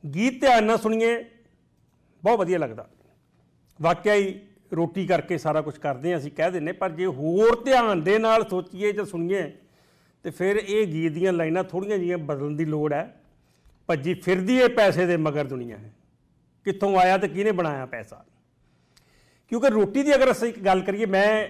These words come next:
ਹੁਣ ਜਦੋਂ ਕੈਲੀਫੋਰਨੀਆ ਦੇ ਵਿੱਚ ਵੀ ਟੂਰ, ਟੂਰ ਕਰਦੇ ਸੀ, ਕਿਤੇ ਜਾਂਦੇ ਸੀਗੇ, ਤੇ ਰੋਟੀ ਖਾਣ ਦਾ ਤਰੀਕਾ ਇਹ ਹੁੰਦਾ ਸੀਗਾ ਵੀ ਘਰੋਂ ਰੋਟੀ ਪਰੌਂਠੇ ਜਿਹੜੇ ਆ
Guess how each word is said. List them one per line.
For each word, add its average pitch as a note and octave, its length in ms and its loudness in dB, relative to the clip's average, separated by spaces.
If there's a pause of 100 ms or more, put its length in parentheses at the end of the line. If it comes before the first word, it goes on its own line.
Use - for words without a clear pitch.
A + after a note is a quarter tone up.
ਹੁਣ F3+ 140 -2
ਜਦੋਂ F#3+ 320 -2 (280)
ਕੈਲੀਫੋਰਨੀਆ F#3+ 680 -2
ਦੇ F#3+ 100 -2
ਵਿੱਚ F3 200 -6
ਵੀ F3+ 100 -4
ਟੂਰ, E3 320 -6 (120)
ਟੂਰ F3+ 220 -4
ਕਰਦੇ D#3+ 300 0
ਸੀ, E3+ 140 -12
ਕਿਤੇ D#3+ 180 -8
ਜਾਂਦੇ C#3+ 320 -4
ਸੀਗੇ, D#3+ 360 -4 (760)
ਤੇ G#3 80 2
ਰੋਟੀ G#3 260 0
ਖਾਣ G#3+ 260 2
ਦਾ A3 340 4
ਤਰੀਕਾ G#3 420 -2
ਇਹ G#3+ 240 2
ਹੁੰਦਾ F3 240 0
ਸੀਗਾ F3+ 280 -2
ਵੀ F#3 100 -4
ਘਰੋਂ E3 360 -4
ਰੋਟੀ E3 340 -6
ਪਰੌਂਠੇ D3+ 420 -8
ਜਿਹੜੇ E3+ 300 -2
ਆ D#3 100 -2